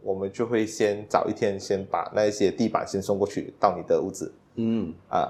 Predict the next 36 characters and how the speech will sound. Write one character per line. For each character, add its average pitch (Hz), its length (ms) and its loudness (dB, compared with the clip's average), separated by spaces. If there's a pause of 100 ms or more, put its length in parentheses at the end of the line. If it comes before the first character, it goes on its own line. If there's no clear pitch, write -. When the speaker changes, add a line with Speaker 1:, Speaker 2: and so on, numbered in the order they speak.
(280)
Speaker 1:
然 101 120 4
后 110 80 6
我 104 140 6
们 85 220 -4
再 92 360 4 (300)
根 110 180 6
据 117 140 2
你 98 80 0
要 104 100 8
的 101 60 6
时 98 160 0
间， 95 300 0
再 107 200 10
把 - 280 2
师 - 400 -2
傅 120 420 2
安 104 140 0
排 - 120 6
过 101 140 6
去， - 260 -4 (600)
在 110 300 4
那 107 180 2
一 101 140 2
边， 90 260 0 (160)
呃， 82 400 -2 (160)
再 110 100 6
帮 101 160 4
你 - 40 -4
安 90 200 -2
装。 85 240 0 (280)
安 120 120 6
装 127 160 10
好 123 120 10
了 95 120 4
过 127 200 6
后， 113 400 6